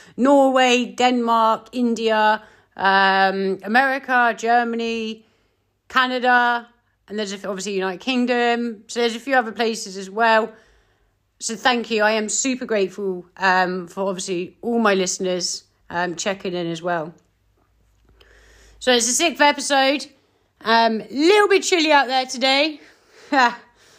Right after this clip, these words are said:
know, obviously, it's probably not as cold as some places on the thermometer, but it's still cold. So, yeah, and it's that time of the year where, obviously, depending where you are in the world,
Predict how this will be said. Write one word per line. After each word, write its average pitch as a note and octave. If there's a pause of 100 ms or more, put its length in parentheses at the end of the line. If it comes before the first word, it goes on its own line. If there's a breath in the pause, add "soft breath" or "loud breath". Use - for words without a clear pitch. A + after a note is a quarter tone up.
(560 soft breath)
know, B3
obviously, A#3+
it's G#3+
probably A#3+
not A#3+
as A#3+
cold A#3
as A3+
some A#3+
places G#3+
on G#3
the F#3+
thermometer, A3+
but F3+
it's G3
still G#3+
cold. F3 (420 soft breath)
So, B3+
yeah, B3
and G#3
it's A#3
that B3+
time D#4+
of B3
the A3+
year A#3
where, G#3+
obviously, G#3+
depending G3+
where G3
you F#3+
are A#3
in G3
the G3
world, F#3+